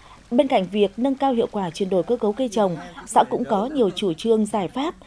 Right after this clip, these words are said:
nhằm tạo điều kiện thuận lợi cho các hộ phát triển mô hình chăn nuôi gia trại theo hướng công nghiệp, bán công nghiệp. Trong đó có hai mươi ha cây đinh lăng, một số diện tích được các hộ cải tạo trồng cây ăn quả có giá trị cao như cam, bưởi diễn,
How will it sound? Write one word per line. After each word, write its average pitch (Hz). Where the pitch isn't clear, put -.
nhằm 220
tạo 214
điều 208
kiện 202
thuận 202
lợi 190
cho 220
các 254
hộ 247
phát 330
triển 185
mô 247
hình 185
chăn 240
nuôi 233
gia 214
trại 202
theo 240
hướng 202
công 269
nghiệp, 208
bán 196
công 247
nghiệp. 202
Trong 285
đó 220
có 214
hai 262
mươi 240
ha 240
cây 247
đinh 226
lăng, 226
một 233
số 233
diện 233
tích 330
được 226
các 320
hộ 240
cải 196
tạo -
trồng 202
cây 240
ăn 226
quả 214
có 190
giá 202
trị 220
cao 247
như 220
cam, 226
bưởi 190
diễn, 226